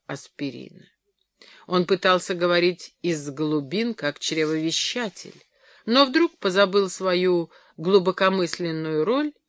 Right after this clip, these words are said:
и выплыл на поверхность с легкомысленным вопросом. «У вас исключительно красивое платье,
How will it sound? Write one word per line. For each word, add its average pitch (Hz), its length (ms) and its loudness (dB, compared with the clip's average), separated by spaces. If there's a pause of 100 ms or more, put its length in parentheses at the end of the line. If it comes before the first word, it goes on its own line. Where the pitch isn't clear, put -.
(320)
и 254 160 2
выплыл 277 400 0
на 208 180 -2
поверхность 226 960 -2 (180)
с - 140 -16
легкомысленным 175 1120 -4
вопросом. - 720 -10 (880)
«У 127 60 -12
вас 151 400 -4 (500)
исключительно 160 920 -6
красивое 262 600 -4
платье, 143 760 -8